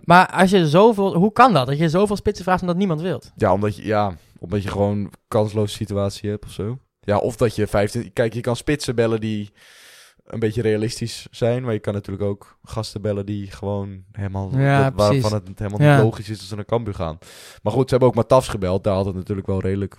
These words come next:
Speaker 1: Ja.
Speaker 2: realistisch geweest dat hij
Speaker 1: Had
Speaker 2: het
Speaker 1: nog
Speaker 2: had
Speaker 1: gekund,
Speaker 2: gedaan.
Speaker 1: toch? Ja.
Speaker 2: Maar door privéomstandigheden wilde hij dichter bij huis spelen.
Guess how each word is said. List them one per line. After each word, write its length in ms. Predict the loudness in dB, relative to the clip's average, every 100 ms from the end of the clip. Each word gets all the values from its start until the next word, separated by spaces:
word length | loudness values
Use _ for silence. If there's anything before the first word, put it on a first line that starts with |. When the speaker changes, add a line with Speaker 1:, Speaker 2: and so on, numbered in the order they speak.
| -4
Speaker 1:
Ja. 80 | 2
Speaker 2:
realistisch 360 | 2 2 -2
geweest 240 | 0 0 0
dat 100 | 0
hij 100 | 0
Speaker 1:
Had 120 | 0
Speaker 2:
het 100 | 0
Speaker 1:
nog 80 | 0
Speaker 2:
had 80 | 2
Speaker 1:
gekund, 140 | 0
Speaker 2:
gedaan. 120 | -4 -8
Speaker 1:
toch? 20 | -8
Ja. 160 | _ -8
Speaker 2:
Maar 120 | -4
door 120 | -4
privéomstandigheden 1040 | -6 -8 -2 -2 -2 -4 -6 -4 -4 -4 -4
wilde 200 | -4 -4
hij 140 | -6
dichter 280 | -6 -8 -4
bij 100 | -2
huis 180 | 0 -2
spelen. 400 | 0 0 0